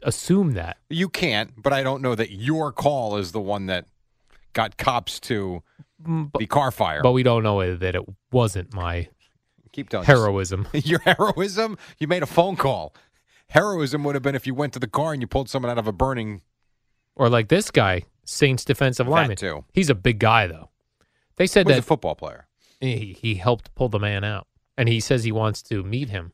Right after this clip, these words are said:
Speaker 2: I think if you had an adrenaline rush, you'd be able to
Speaker 1: Right.
Speaker 2: pull a man out of a,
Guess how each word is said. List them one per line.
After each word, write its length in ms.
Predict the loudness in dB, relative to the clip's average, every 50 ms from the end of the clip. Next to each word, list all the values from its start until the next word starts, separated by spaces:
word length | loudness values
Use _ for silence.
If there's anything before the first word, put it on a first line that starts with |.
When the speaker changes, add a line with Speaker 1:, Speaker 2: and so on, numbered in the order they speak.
| _ -6
Speaker 2:
I 40 | -4
think 120 | -4 -2
if 80 | -2 -2
you 100 | -2 0
had 140 | 0 -2 -2
an 60 | -4
adrenaline 600 | -6 -6 -4 -4 -4 -4 -2 -4 -6 -6 -6 -4
rush, 300 | -2 -2 -2 -2 -4 -4 -4
you'd 120 | -6 -4
be 100 | -4 -4
able 120 | -4 0 0
to 40 | 2
Speaker 1:
Right. 140 | 2 2 2
Speaker 2:
pull 100 | 0 -2
a 40 |
man 160 | -4 -4 -4 -4
out 80 | -6 -8
of 80 | -6 -6
a, 220 | -6 -6 -8 -10